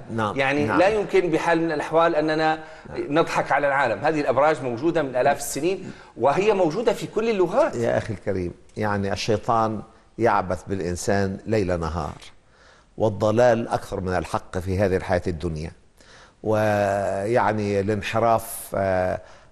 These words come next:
Speaker 1: أكثر شيوعًا، آه، من الاستقامة على منهج الله سبحانه وتعالى. أنا لم أنكر أن هذه الأبراج موجودة، ولكنها تتحرك،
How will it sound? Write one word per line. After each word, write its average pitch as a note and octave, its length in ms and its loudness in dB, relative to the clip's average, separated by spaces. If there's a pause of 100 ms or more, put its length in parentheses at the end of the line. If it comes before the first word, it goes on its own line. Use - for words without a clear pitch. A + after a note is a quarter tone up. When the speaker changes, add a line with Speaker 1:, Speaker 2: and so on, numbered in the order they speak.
Speaker 1:
أكثر A#2 320 -2
شيوعًا، G#2 640 2 (360)
آه، G2 180 0
من G#2 200 0
الاستقامة G2 600 -2
على F2 220 2
منهج F2+ 340 -2
الله E2+ 180 0
سبحانه - 340 -4
وتعالى. D2 380 -4 (640)
أنا C3+ 180 2
لم C3+ 200 0
أنكر B2 380 0
أن G#2+ 120 -2
هذه G#2+ 200 2
الأبراج F#2 380 0
موجودة، E2 440 -4 (560)
ولكنها G#2+ 400 0
تتحرك، G#2+ 800 -4